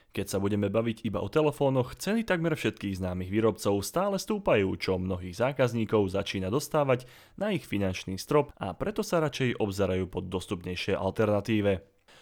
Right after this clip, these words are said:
V rozhovore pre Business Insider sa však Jeff Williams z Apple vyjadril,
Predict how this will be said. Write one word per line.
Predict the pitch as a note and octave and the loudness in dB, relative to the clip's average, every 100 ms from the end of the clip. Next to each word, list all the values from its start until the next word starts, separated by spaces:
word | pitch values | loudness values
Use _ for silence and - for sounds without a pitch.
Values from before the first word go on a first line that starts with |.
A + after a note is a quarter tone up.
| - - | -20 -4
V | G#2 | 0
rozhovore | G#2 A2 A#2+ C3+ F#3+ | 0 0 2 2 2
pre | D#3 A#2 | 2 2
Business | F#2+ F#2+ F#2 F#2 C3 | 2 -2 -4 -6 -6
Insider | F3+ F3+ D#3+ D3+ C3+ | -4 -2 0 -2 -2
sa | - G2+ | -4 -4
však | - F#2+ | -4 -6
Jeff | F#2+ F#2 F2+ | -6 -8 -4
Williams | E3 F#3+ D#3+ - A2 | -4 -2 -4 -6 -8
z | - | -4
Apple | F#3+ F3+ A#2+ | -4 -4 -4
vyjadril, | G2+ F#2+ F#2+ A#2+ E3+ | -2 -2 -2 -2 -4